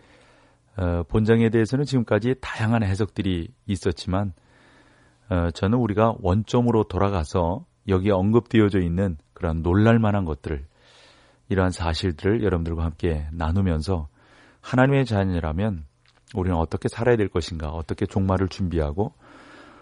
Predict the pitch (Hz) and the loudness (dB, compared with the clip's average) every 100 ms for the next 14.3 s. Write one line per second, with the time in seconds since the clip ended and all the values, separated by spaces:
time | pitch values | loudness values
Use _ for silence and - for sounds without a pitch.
0 | _ _ - - 92 135 - 123 117 120 | _ _ -2 -2 -2 -4 0 2 4 2
1 | 123 - - - 95 104 107 92 - 73 | 0 -2 -14 -4 0 2 2 0 -4 -8
2 | 73 - _ _ - 85 107 98 98 104 | -10 -18 _ _ -6 0 0 2 2 2
3 | 95 92 95 143 135 135 - 87 92 113 | 0 -2 -2 -2 0 0 2 0 0 -2
4 | _ - - - - 80 - 101 90 - | _ -20 -20 -20 -16 -10 -2 0 -2 -4
5 | 104 - 104 95 87 82 - 82 90 80 | -8 -2 0 0 0 -2 -6 -8 -6 -6
6 | 73 76 104 104 95 80 82 107 - - | -8 -4 -2 2 0 0 0 0 -2 -14
7 | - - _ - 92 82 82 82 80 80 | -20 -20 _ -6 -2 0 0 -2 -2 -2
8 | 82 78 73 82 80 71 71 71 - _ | 0 -2 -4 -4 -6 -6 -10 -12 -14 _
9 | _ _ _ _ _ _ _ - - - | _ _ _ _ _ _ _ -20 -20 -20
10 | - - _ _ - 92 95 107 113 117 | -20 -20 _ _ -4 2 6 6 6 6
11 | 117 123 127 147 - 123 123 113 92 - | 6 4 0 -2 4 4 6 2 0 0
12 | 107 92 80 - - - - 151 143 - | 0 2 -2 -6 -14 -16 -8 -4 -6 -2
13 | 131 101 85 78 95 90 95 85 78 78 | 2 4 2 -2 -2 0 0 0 -2 -4
14 | 90 104 | -4 -4